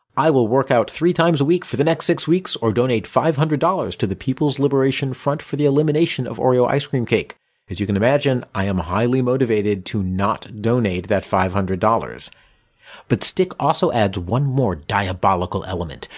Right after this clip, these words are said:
You designate a human being, yes, a people, to referee your commitment. Not only do you get motivation from the terrible rewards and punishments, but now you have another human being who sees your failure.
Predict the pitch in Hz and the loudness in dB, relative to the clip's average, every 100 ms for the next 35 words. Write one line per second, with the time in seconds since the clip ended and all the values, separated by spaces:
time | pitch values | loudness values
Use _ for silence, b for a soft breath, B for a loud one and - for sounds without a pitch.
0 | B B 120 107 147 147 160 151 123 143 | B B -4 -2 -2 0 -2 -2 0 0
1 | - 107 92 - 117 127 135 123 135 131 | 0 -4 -4 -2 0 2 2 2 2 2
2 | 90 78 - _ _ _ 90 92 123 - | -2 -8 -16 _ _ _ 0 2 2 2
3 | - - _ 95 85 - - 131 - 95 | -4 -10 _ -4 -4 -8 0 0 2 -6
4 | - - - _ B B - 196 123 - | -8 -18 -20 _ B B -2 2 2 4
5 | 117 131 87 85 - 104 85 76 - B | 4 2 2 -2 0 -2 -2 -8 -12 B
6 | B - 113 120 170 127 92 101 113 113 | B -4 -2 0 0 -2 -2 0 0 0
7 | 110 107 135 - - 117 110 - - 180 | 0 0 -2 -6 -10 -6 -4 -6 -2 0
8 | 165 151 131 120 127 135 160 135 120 107 | 2 2 0 2 0 2 2 0 -4 -2
9 | - 180 - 135 107 - B B - 120 | 0 2 2 0 -2 -6 B B -4 0
10 | 160 190 151 143 B 120 160 180 135 107 | 0 0 -4 -6 B -4 -2 0 0 0
11 | 95 117 127 113 123 113 98 131 147 101 | 2 2 2 2 2 2 2 0 0 0
12 | 92 - 101 - - - 151 151 147 110 | -2 -4 -4 -4 -4 0 2 2 0 4
13 | 104 87 - - 104 107 98 80 - - | 4 4 -4 -4 0 0 -2 -6 -10 -16